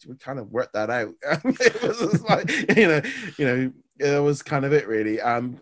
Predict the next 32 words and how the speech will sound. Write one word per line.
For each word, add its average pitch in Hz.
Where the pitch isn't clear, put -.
it's, 151
it 170
is 180
very 156
strange, 98
and 127
I, 135
and 123
I'll 98
be 98
honest, 95
it 107
does 127
feel 120
a -
little 113
bit 110
along 107
the 104
lines 104
of 95
such -
a 127
missed 120
opportunity 110
with, 98
like, 95
trying 101
not 101
to 101
use 98
her 95